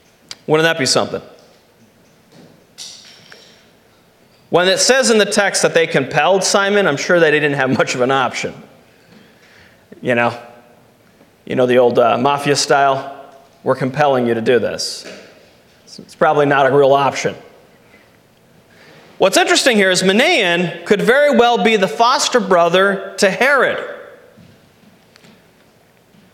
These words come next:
In so, in some way, the Herod that killed John the Baptist.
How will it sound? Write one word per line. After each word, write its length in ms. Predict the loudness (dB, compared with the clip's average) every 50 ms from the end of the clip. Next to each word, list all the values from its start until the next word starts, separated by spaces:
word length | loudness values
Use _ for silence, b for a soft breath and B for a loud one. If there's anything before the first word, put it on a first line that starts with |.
| _ _ _ -20 -20 _ _
In 180 | -2 -2 -2 0
so, 300 | 0 0 0 0 0 0
in 160 | 0 0 0
some 260 | 2 2 2 2 2
way, 160 | 2 2 2
the 120 | 2 0 0
Herod 400 | 0 0 0 2 2 2 2 2
that 760 | 0 0 0 -2 -6 -10 -12 -14 -16 -20 -20 -20 -20 -20 -20 _ _ _ _ _
killed 300 | -4 0 0 0 0 0
John 180 | -2 -2 -4
the 60 | -2 -2
Baptist. 500 | -4 -4 -4 -6 -10 -12 -14 -16 -16